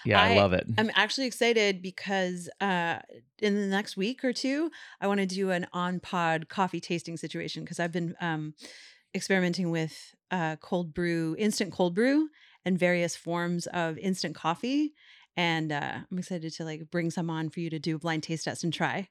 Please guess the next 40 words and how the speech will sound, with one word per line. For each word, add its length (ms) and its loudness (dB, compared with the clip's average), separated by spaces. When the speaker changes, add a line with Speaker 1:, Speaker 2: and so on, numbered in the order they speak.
Speaker 2:
What 100 6
do 60 8
Speaker 1:
Okay. 100 8
Speaker 2:
you 60 0
think? 180 0
'Cause 80 -2
I 100 4
know, 160 4
like, 220 2
you, 180 0
you 140 2
and 80 4
I 40 4
have 120 2
very 220 0
different 340 -4
coffee 320 -6
palates. 580 -4
Speaker 1:
Yes. 280 2
Speaker 2:
And 80 -2
we 80 2
like 120 0
very 180 0
different 340 -6
things. 500 2
Speaker 1:
Y-, 160 -4
Speaker 2:
But, 240 2
um, 160 2
Speaker 1:
you're 220 8
a 40 6
creamy 400 6
dream 440 6
and 100 6
I'm 160 8
a 60 6
bitter 400 4
boy. 360 4
Speaker 2:
<laughs> 320 -12
Yeah. 260 2
Nice. 300 -10